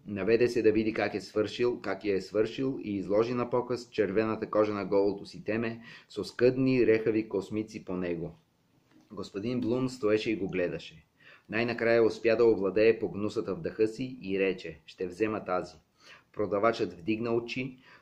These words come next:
помътени от стари секрети. „Сладостите на греха“,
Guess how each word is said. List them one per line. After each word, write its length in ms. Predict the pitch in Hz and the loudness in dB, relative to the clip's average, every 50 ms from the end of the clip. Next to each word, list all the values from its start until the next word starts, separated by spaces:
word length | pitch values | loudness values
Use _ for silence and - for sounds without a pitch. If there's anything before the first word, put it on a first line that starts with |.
| _ _ | _ _
помътени 480 | - 104 104 110 113 110 127 117 117 117 | -6 -4 -2 0 0 0 0 0 0 0
от 120 | 107 113 | -2 -2
стари 340 | - - - 104 101 104 101 | -4 -2 -2 0 0 0 -2
секрети. 680 | - - 101 92 - 90 92 90 85 - - _ _ _ _ _ _ _ | -4 -6 -8 -8 -4 -4 -2 -4 -4 -6 -12 _ _ _ _ _ _ _
„Сладостите 680 | - - - 107 107 107 104 - - 110 - - 110 | -8 -2 0 2 2 2 0 -4 -10 -10 -6 -6 -6
на 100 | 104 98 | -6 -4
греха“, 420 | 82 85 90 87 - - 95 87 | -4 -4 -6 -6 -4 -6 -6 -8